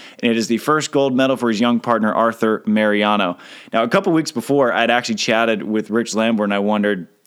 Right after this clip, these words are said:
if we were sort of seeing the downfall of Evandro. He hadn't really performed in a while. And then, bam, that text to Rich did not age well. <laughs> Evandro wins a gold medal. It's an electric final as well. It was so fun to watch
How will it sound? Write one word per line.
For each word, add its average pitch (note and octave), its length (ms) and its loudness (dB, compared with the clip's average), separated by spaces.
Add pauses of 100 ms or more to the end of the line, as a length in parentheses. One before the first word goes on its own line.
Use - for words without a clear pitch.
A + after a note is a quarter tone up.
(240)
if G#2+ 240 -2
we A#2 180 2
were A2 140 2
sort A#2+ 300 0
of A2 100 -2
seeing A#2 280 0
the G2+ 80 0
downfall A#2+ 640 0
of A2+ 100 -4
Evandro. A2 420 0
He G#2+ 100 -2
hadn't B2 200 0
really A#2+ 260 0
performed A#2 520 -2
in B2 80 2
a B2 40 2
while. B2 300 4
And A2+ 120 0
then, G2 200 0
bam, C3+ 480 0 (560)
that A2 240 0
text - 460 -2
to A2+ 100 -2
Rich G#2 400 -2
did G2+ 180 -2
not F#2+ 320 -2
age G2 260 -4
well. F#2+ 320 -2
<laughs> - 80 -4
Evandro A2 460 -2
wins G#2 320 -2
a G#2+ 80 -4
gold A2+ 340 0
medal. G#2+ 220 2
It's A#2 160 0
an B2 80 2
electric C#3+ 480 0
final B2+ 540 0 (180)
as A2+ 180 -2
well. A2 200 2
It A2+ 80 -2
was A2 160 -2
so C3+ 320 0
fun A#2+ 400 0
to A2 140 -4
watch G#2 420 0